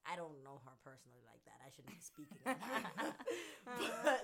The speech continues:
Speaker 1: like,
Speaker 2: Uh, but
Speaker 1: you
Speaker 2: I
Speaker 1: know,
Speaker 2: guess that's what
Speaker 1: from
Speaker 2: she's
Speaker 1: what I've
Speaker 2: promote-,
Speaker 1: heard, she's,
Speaker 2: from what you've
Speaker 1: like,
Speaker 2: heard.
Speaker 1: really, like, passionate about theater.
Speaker 2: Mm-hmm.
Speaker 1: So, uh, she's got this organization. She's got set up this side, and they do this, um, uh, playwrights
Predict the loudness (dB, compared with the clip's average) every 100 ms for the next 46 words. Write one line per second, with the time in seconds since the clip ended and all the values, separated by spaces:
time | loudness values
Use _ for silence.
0 | 6 6 6 2 -4 -6 -6 -4 0 2
1 | 4 4 2 0 6 6 6 8 10 10
2 | 10 8 6 6 6 6 4 -4 -8 -10
3 | -10 -10 -8 -4 -2 -2 -6 -6 -4 -4
4 | -4 -4 -4 -4 -4 -4 -8 -10 -8 -8
5 | -8 -8 -6 -6 -10 -14 -14 -12 -12 -12
6 | -8 -2 0 4 4 6 4 2 -4 -6
7 | -8 -10 -8 -6 -6 -8 -10 -10 -10 -10
8 | -12 -16 -18 -14 -14 -10 -8 -8 -10 -12
9 | -16 -12 -10 -10 -12 -14 -14 -12 -10 -10
10 | -10 -12 -12 -12 -14 -14 -12 -12 -12 -14
11 | -16 -18 -20 -20 _ _ _ -12 -10 -10
12 | -8 -6 -6